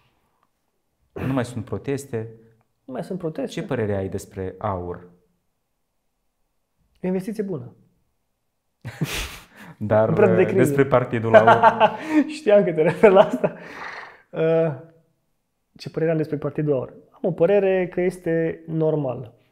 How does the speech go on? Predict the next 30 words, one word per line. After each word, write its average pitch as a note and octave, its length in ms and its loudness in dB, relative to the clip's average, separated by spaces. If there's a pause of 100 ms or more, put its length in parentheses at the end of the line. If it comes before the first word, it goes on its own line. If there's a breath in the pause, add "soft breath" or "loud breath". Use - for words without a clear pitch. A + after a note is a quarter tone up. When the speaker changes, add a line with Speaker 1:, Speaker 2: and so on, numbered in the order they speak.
Speaker 2:
E F#3+ 100 0
ceva F3+ 220 0
ce E3+ 80 -4
se E3 120 -10
întâmplă F3 240 -6
în E3 60 -8
toată E3 220 -6
Europa. B2+ 500 -6 (160)
Adică C#3+ 520 -6
po-, D#3 280 -6
populiștii, D#3+ 640 -4
după D#3+ 220 -8
cum F#3 220 -6
vezi, F3 420 -4 (320 soft breath)
sunt F3 280 -6
ajutați, D3+ 720 -4
sunt - 240 -10
împinși C#3 840 -10
în C#3 80 -10
toată D3 220 -6
Europa D#3+ 540 -2
să D3+ 380 -4 (100)
ajungă C#3 320 -6
la C3 120 -6
putere. A#2 420 -12
Exact D3 300 -6
ce D#3+ 60 -12
s-a D3+ 100 -10
întâmplat D3 500 -10
în C#3+ 260 -8